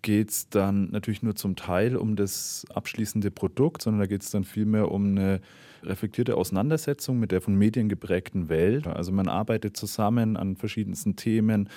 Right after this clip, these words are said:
unterhält sich natürlich dann auch über Urheberrechte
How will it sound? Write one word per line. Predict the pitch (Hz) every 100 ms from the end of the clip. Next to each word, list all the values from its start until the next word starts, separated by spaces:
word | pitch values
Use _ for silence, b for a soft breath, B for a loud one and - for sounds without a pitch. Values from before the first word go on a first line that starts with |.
| B B B
unterhält | 101 98 95 101
sich | 101
natürlich | 101 95 101 98
dann | - 92
auch | 95 101
über | - 104 110
Urheberrechte | 110 101 98 95 95 98 98 - 101